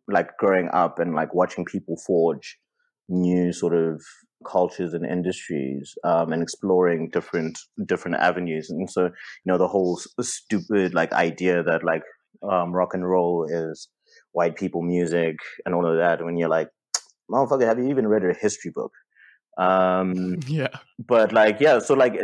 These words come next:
Speaker 1: and, but it, it being new here in South Africa for me, I think, because South Africa is such a weird place, um, and also, like,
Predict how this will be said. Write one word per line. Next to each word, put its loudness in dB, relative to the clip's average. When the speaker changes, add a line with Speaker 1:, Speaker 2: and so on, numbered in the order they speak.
Speaker 1:
and, 2
but 4
it, 2
it 0
being 4
new 4
here 2
in -2
South 0
Africa -2
for -10
me, -6
I 0
think, -2
because 0
South 4
Africa 2
is -4
such -2
a -4
weird 2
place, -2
um, 2
and 2
also, 0
like, 0